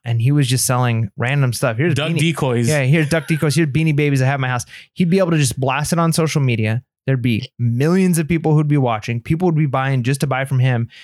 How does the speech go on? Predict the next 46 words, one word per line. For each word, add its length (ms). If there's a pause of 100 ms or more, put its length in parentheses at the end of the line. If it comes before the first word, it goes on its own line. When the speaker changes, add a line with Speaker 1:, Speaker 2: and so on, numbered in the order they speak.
(100)
Speaker 1:
And 140
so 80
if 80
you 140
base 340
yourself, 360
like, 260 (380)
"Well, 180
look 140
at 80
how 60
much 180
money 220
you 80
can 160
make 160
selling 320
Beanie 260
Babies 280
on 160
Whatnot. 340
I'm 140
gonna, 220
Speaker 2:
Oh, 40
that 60
Speaker 1:
I'm 80
gonna 140
Speaker 2:
would 100
be 20
Speaker 1:
go 100
all 300
in 120
on." 120
Speaker 2:
terrible. 340
<laughs> 120
Speaker 1:
So 120
we, 280
like, 220 (260)
in, 180
in 120
the 100
extreme 540
examples, 640
I 140
think 160
it's 120